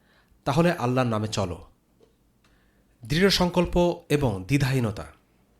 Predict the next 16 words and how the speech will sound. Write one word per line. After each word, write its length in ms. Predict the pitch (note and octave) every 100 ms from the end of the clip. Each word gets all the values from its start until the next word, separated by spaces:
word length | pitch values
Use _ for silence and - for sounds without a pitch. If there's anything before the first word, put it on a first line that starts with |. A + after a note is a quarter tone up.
| _ _ _ _ _ _ _ _ -
পরামর্শ 360 | E3+ G#3 G#3
হচ্ছে 520 | G#3 G#3 - G#2+ G2 -
কাজের 300 | B2+ C#3 E3+ F3
প্রতি 300 | F3 D3+ A2
প্রত্যয় 520 | C3 D3+ - E3+ F3+ -
এবং 260 | B2+ A2+ -
চূড়ান্ত 400 | D#3+ F3+ F3 E3+
সিদ্ধান্তের 720 | - D3 B2+ D#3 D3+ C3+ -
পূর্ববর্তী 520 | - D3 D3+ B2 A2+
কাজ। 380 | - F2 - - - _ _ _ _ _ _ _ _ -
এরকমটাই 400 | D#3 G3 G3+ E3
বলা 160 | D3
হয়েছে 480 | D#3 E3+ - A2 G#2
একটু 220 | B2+ B2+ C3+
আগের 220 | A#2+ A#2
আয়াতে, 380 | G#2 F#2+ F#2+